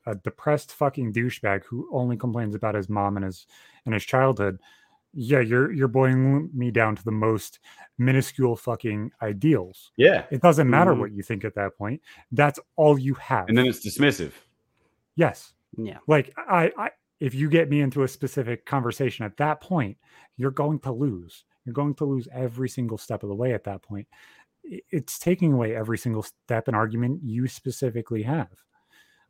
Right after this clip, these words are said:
Speaker 1: But i-, it's, it's just so weird looking at things and, and understanding,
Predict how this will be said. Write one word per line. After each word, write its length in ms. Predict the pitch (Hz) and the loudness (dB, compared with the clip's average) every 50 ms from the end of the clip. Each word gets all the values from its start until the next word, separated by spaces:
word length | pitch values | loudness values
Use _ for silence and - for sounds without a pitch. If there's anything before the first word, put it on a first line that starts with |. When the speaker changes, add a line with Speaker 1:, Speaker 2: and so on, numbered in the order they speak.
| _ _ - | _ _ -2
Speaker 1:
But 200 | - 139 131 135 _ _ _ _ _ - | -2 -2 -2 -2 _ _ _ _ _ -12
i-, 120 | 160 - - - | -12 -10 -8 -4
it's, 340 | 175 147 120 - - - - 349 - - | -4 -4 -4 -4 -8 -8 -8 -10 -10 -10
it's 180 | 156 - - | -12 -12 -12
just 280 | - - - 156 - - | -12 -10 -10 -10 -6 -2
so 100 | - 185 | 0 0
weird 500 | 175 143 127 123 117 117 113 104 98 - _ _ _ _ _ _ _ _ - | 2 0 0 -2 -2 -2 -2 -2 -4 -6 _ _ _ _ _ _ _ _ -2
looking 420 | 127 131 143 135 - 147 127 120 | 2 2 2 2 2 0 2 2
at 240 | 110 104 113 - - | 2 0 -2 -4 -4
things 320 | - 117 107 107 101 95 | -4 -4 -2 -2 -4 -4
and, 160 | 107 117 - | -4 -6 -6
and 200 | - - 120 127 | -6 -6 -6 -6
understanding, 800 | - 170 131 127 127 - - - 123 120 113 110 110 104 104 101 | -4 -2 -2 -2 -2 -2 -2 -2 -2 0 0 0 -2 -2 -4 -6